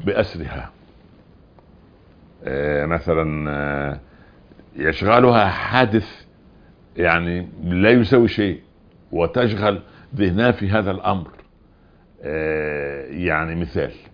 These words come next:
آه، أغلب الشباب المسلم وكثير من الرجال وبعض النساء للأسف في بعض البلاد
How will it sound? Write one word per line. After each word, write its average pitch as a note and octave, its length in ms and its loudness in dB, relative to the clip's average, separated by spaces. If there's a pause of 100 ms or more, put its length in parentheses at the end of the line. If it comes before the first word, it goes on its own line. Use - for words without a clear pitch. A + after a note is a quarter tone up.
(520)
آه، C#2 600 -8 (680)
أغلب A2+ 340 4
الشباب F2+ 680 0
المسلم D#2+ 500 -4 (600)
وكثير E2+ 800 0
من E2+ 200 0
الرجال D2 560 0
وبعض F#2 460 2
النساء D#2 360 -4
للأسف D#2+ 380 -6
في D#2 80 -8
بعض D2 240 -2
البلاد D2 380 -2